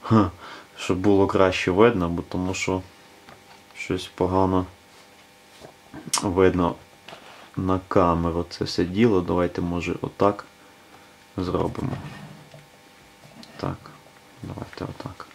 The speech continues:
Так, контрастність, яркость, насищеність, різкость. Дальше язик дополнительно, часи,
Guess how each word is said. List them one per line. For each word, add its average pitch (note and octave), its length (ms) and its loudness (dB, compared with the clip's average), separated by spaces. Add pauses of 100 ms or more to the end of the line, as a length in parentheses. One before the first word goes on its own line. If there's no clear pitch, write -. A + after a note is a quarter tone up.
(880)
Так, E2+ 280 -2
контрастність, F2+ 1040 0
яркость, G#2+ 960 2 (100)
насищеність, F#2+ 1080 -2
різкость. - 800 -6 (800)
Дальше F2+ 580 2
язик F2 540 0
дополнительно, A2+ 920 2 (300)
часи, B2 880 2